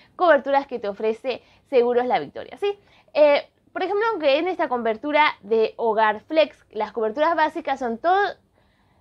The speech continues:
eh, incendio de edificio, por ejemplo, incendio de contenido. Este incluye, eh, por ejemplo, las coberturas adicionales de granizo, de huracán,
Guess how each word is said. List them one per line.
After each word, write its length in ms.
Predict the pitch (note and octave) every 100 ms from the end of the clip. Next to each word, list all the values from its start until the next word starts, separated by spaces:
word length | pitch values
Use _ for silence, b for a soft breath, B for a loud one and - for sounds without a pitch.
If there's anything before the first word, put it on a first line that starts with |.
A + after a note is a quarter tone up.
| _
eh, 180 | B3+ B3
incendio 320 | B3+ C4 B3+ A#3+
de 100 | A3
edificio, 380 | E4+ F4 C#4+
por 140 | A#3 A#3
ejemplo, 380 | D#4 E4 C4+ C4+
incendio 400 | C4 B3 D#4 D#4
de 120 | B3+ A3+
contenido. 640 | A3 G#3 A#3+ D#4+ C#4+ C#4 -
Este 160 | D#4+
incluye, 640 | D#4+ C4+ C#4+ - D#4+ D4 - _ -
eh, 240 | A#3 A3
por 120 | A3
ejemplo, 220 | A#3 C4+ C4+
las 140 | A#3+
coberturas 420 | A#3 G#3 C4+ B3+
adicionales 500 | A3+ F#3+ A3 A#3+ B3
de 120 | A3+
granizo, 420 | G3+ G#3 A#3 A#3 C4
de 100 | G#3+
huracán, 540 | G#3 G#3 B3+ B3+